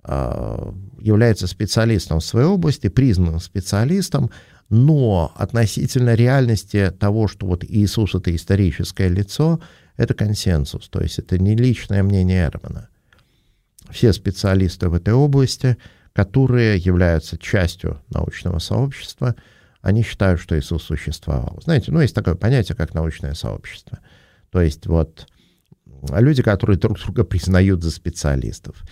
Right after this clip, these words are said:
Это не гарантирует их непогрешимости, разумеется. Но это, э, даёт нам основание полагать, что вот те люди, которые этим занимались всерьёз,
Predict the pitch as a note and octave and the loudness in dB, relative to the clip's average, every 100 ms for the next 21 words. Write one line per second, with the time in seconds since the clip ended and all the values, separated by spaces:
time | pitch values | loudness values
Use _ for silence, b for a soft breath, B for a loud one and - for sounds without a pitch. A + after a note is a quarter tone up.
0 | b b - A#2 C3 B2 D#3 B2+ B2 G#2 | b b -2 2 4 4 2 2 2 0
1 | - A#2 G#2+ G2 G2 G2+ F#2 F#2 F#2+ F#2 | 0 2 2 2 -2 -4 -6 -4 -2 -2
2 | - C#2 - - - - E2+ D#2+ C#2+ A#1+ | -4 -6 -8 -16 -16 -8 -2 0 0 -2
3 | - - - F2+ b b b _ G2 G2 | -8 -12 -10 -10 b b b _ 4 4
4 | F2 - E3 F3 C#3 C3 A#2+ _ _ _ | 4 0 0 0 0 0 0 _ _ _
5 | _ _ _ _ _ _ - - D#2+ D2+ | _ _ _ _ _ _ -10 -4 -2 -2
6 | D2 E2 G2+ A#2 A2+ G#2 G2+ - G#2 B2 | 0 4 4 4 2 2 2 0 0 0
7 | A#2+ G2+ - F#2+ F#2+ A#2 - - - F#2 | 2 0 0 0 2 0 -2 -8 -4 -2
8 | F2 E2 - - F2 G2 F#2+ - - b | -2 -2 -4 -6 -2 -2 -2 -18 -20 b
9 | b b b _ - B2 A2+ G#2 F#2+ F#2+ | b b b _ 2 4 4 2 0 0
10 | G2 F#2 F#2 E2+ G2 G#2+ A#2 G2+ - - | 0 0 0 0 2 2 2 0 -2 -4
11 | D2+ C#2 - - - | -4 -6 -8 -12 -14